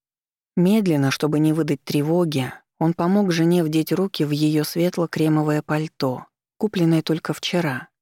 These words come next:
вместо того, что она испортила, упав в лужу с мазутом. Заботливо застегнул пуговицу у горла. Ася опять рассмеялась, отстранилась,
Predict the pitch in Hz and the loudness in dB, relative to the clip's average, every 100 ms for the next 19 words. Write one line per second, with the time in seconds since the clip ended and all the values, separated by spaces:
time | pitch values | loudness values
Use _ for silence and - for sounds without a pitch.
0 | _ - 139 151 139 139 - 135 156 156 | _ -4 0 2 0 -4 -4 -4 -2 -4
1 | - 131 131 135 - - 160 139 131 127 | -2 -2 -2 -2 -6 -4 -4 -4 -4 -4
2 | 135 139 131 147 147 147 139 131 139 139 | -4 -6 -6 -4 0 0 -2 -4 0 0
3 | 151 131 - 123 151 _ _ _ 160 143 | 0 -2 -6 -8 -10 _ _ _ -4 -2
4 | 156 160 135 135 131 - 139 139 135 - | -2 -2 -2 -2 -4 -4 0 0 0 -4
5 | 165 160 143 - 139 135 147 139 135 135 | -2 0 -2 -4 -2 -2 0 -2 -2 -6
6 | 139 - _ _ _ _ _ _ _ _ | -10 -14 _ _ _ _ _ _ _ _
7 | _ _ _ _ _ 180 190 185 180 185 | _ _ _ _ _ -4 -2 -2 -2 -2
8 | - 170 - 165 165 180 165 - - - | -2 -4 -2 2 2 2 -2 -4 -8 -8
9 | - 135 147 165 131 - | -4 0 2 2 -2 -8